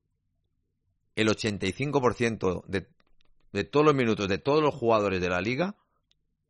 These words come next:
del, hablo del Español, lo han jugado los mismos jugadores. Es decir, Pau, David López,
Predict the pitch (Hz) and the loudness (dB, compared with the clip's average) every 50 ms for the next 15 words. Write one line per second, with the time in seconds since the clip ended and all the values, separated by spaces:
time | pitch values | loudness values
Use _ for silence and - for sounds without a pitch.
0 | _ _ _ _ _ _ _ _ _ _ _ _ _ _ _ _ _ _ _ _ | _ _ _ _ _ _ _ _ _ _ _ _ _ _ _ _ _ _ _ _
1 | _ _ _ _ _ _ _ _ _ _ _ _ _ _ - 87 85 82 80 90 | _ _ _ _ _ _ _ _ _ _ _ _ _ _ -10 -8 -8 -8 -8 -8
2 | 87 90 95 95 90 85 82 - 101 101 120 147 165 190 196 - _ _ _ _ | -6 -4 -4 -2 -4 -4 -6 -6 -6 -2 0 0 0 -2 -2 -6 _ _ _ _
3 | _ _ - - 107 113 - - 113 104 117 123 135 143 139 - _ _ _ _ | _ _ -6 -2 -2 -2 -2 0 0 2 4 4 2 0 -2 -6 _ _ _ _
4 | _ _ _ _ _ _ _ _ _ _ _ _ _ _ _ _ _ _ _ _ | _ _ _ _ _ _ _ _ _ _ _ _ _ _ _ _ _ _ _ _
5 | - 98 98 101 107 110 104 - 107 95 90 90 82 82 - - - - - _ | -10 -8 -6 -6 -6 -6 -8 -8 -8 -8 -8 -8 -10 -12 -16 -20 -20 -20 -20 _
6 | _ _ _ _ _ _ _ _ _ _ _ _ _ _ _ _ _ _ _ _ | _ _ _ _ _ _ _ _ _ _ _ _ _ _ _ _ _ _ _ _
7 | _ _ _ _ _ _ _ _ _ _ _ _ _ _ _ _ _ _ _ _ | _ _ _ _ _ _ _ _ _ _ _ _ _ _ _ _ _ _ _ _
8 | _ _ _ _ _ - 98 104 95 107 101 - 90 80 80 82 - _ _ - | _ _ _ _ _ -8 -6 -4 -4 -4 -6 -6 -8 -10 -10 -12 -18 _ _ 4
9 | 113 127 151 170 190 214 214 _ _ _ _ _ _ _ _ _ _ _ _ _ | 6 6 6 6 4 0 -6 _ _ _ _ _ _ _ _ _ _ _ _ _
10 | _ _ _ _ _ _ _ _ _ _ _ _ _ _ _ _ _ _ - - | _ _ _ _ _ _ _ _ _ _ _ _ _ _ _ _ _ _ -8 -2
11 | 92 95 101 104 95 98 110 131 135 - 165 170 175 170 - - _ _ | 0 0 2 2 2 2 2 2 2 2 0 0 0 -2 -6 -18 _ _